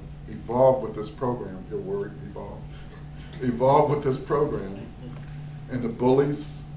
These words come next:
we have the gang members talk with them. And what's striking is that we see another side of inmates.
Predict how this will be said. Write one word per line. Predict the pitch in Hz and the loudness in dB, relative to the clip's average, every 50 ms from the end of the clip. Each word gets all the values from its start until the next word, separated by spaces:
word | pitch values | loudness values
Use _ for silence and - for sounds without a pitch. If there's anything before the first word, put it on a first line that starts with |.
| - - | -10 -8
we | 110 117 | -6 -6
have | 113 113 | -4 -2
the | 123 120 | -2 0
gang | 117 117 113 120 123 123 | 0 2 4 4 4 4
members | 123 120 120 127 117 - | 2 0 -2 -4 -4 -4
talk | - 127 110 - - - | -4 -4 -4 -4 -4 -6
with | 123 - - | -8 -8 -8
them. | 135 127 - - - - - - - - - - - - - - - - - - - - - - | -10 -12 -12 -12 -14 -14 -14 -14 -14 -14 -14 -14 -14 -14 -14 -14 -14 -14 -14 -12 -12 -12 -12 -10
And | - 110 107 | -8 -2 4
what's | 127 147 147 - | 4 4 4 4
striking | - - - 139 160 170 196 - - 135 120 113 113 117 117 - - - - - - - - | 0 -2 4 8 10 10 10 8 6 2 0 0 -2 -6 -6 -8 -10 -12 -12 -12 -12 -10 -6
is | 120 113 - | -4 0 2
that | 131 147 - | 2 2 2
we | 143 170 | 2 0
see | 170 - - 147 | 0 0 2 2
another | 135 127 135 139 135 135 127 | 2 4 4 4 6 4 4
side | - - 143 127 127 123 117 | 2 2 2 2 4 4 4
of | 113 113 | 2 2
inmates. | - 135 123 - 92 90 - - - - | 2 2 2 0 -2 -4 -6 -8 -10 -10